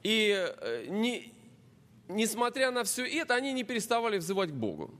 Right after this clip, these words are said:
Взывать к Богу, молиться и надеяться на помощь от Господа. Прожить там четыре года — это было непосильным испытанием для каждой из них. И вы знаете, прошло время, начался голод. Эта бабушка, у которой жили, они съели все её припасы.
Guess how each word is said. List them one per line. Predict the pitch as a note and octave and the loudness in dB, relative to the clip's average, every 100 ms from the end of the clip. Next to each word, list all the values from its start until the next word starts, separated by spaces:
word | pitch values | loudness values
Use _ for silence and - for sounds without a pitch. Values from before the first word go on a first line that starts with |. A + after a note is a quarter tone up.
| - - | -20 -8
Взывать | C#3 G3+ A#3+ G3 | -2 2 2 2
к | |
Богу, | F3 B3+ B3 F#3+ | 0 -2 0 0
молиться | F3+ G3+ C4 A#3 F#3+ | 2 2 0 0 -2
и | - B3 | 0 0
надеяться | A3+ G#3+ A#3+ A#3 F3+ | 2 2 0 0 0
на | F3 F3+ | 0 0
помощь | G#3 G3 E3+ | 0 -2 0
от | F3+ | -2
Господа. | D#3+ A#2+ - - - | 0 -2 -4 -6 0
Прожить | E3 G3 B3+ G#3+ | 2 2 0 0
там | F#3 | 0
четыре | - E3+ F3 F3 | 0 -4 -2 -2
года — | A3 A3+ G3 - - - | 0 0 0 -6 -20 -4
это | E3+ F#3+ | 0 2
было | F#3+ G3 | 2 2
непосильным | F3+ F3+ F3+ G#3+ F#3+ F3 | 2 2 2 2 0 0
испытанием | - F#3+ F3+ G3 D3 | 0 0 2 2 2
для | A#2 | 0
каждой | A#2 G#2+ G#2+ | 0 -2 -2
из | G#2+ | -4
них. | G#2 D#2 - - - - - - - - | -4 -6 -12 -20 -20 -20 -20 -20 -12 -2
И | D#3 | 0
вы | E3 | 2
знаете, | G#3+ A3 D#3 B2+ - - - - - | 2 2 2 -4 -6 -16 -18 -18 -2
прошло | E3+ E3 G#3 | 0 2 2
время, | F3 G#3+ G#3+ E3 D3 | 2 2 2 2 2
начался | D3+ F#3 D#3+ A#2+ D3 | 2 2 0 -2 -2
голод. | C#3+ F#3 E3+ C#3+ - - - | 2 2 2 -2 -8 -20 0
Эта | F#3 G3 | 2 4
бабушка, | G#3 G#3+ F#3+ D#3+ | 2 2 -2 -2
у | |
которой | D#3 D3+ C#3+ C3 | 0 0 0 0
жили, | C3+ A#2 | 0 2
они | D3 G3 | 2 0
съели | F#3 E3 | -2 -2
все | B2+ - | -2 -2
её | C#3+ | -2
припасы. | B2+ D#3 D#3 G#3+ F#3+ - | -2 -6 0 2 2 -2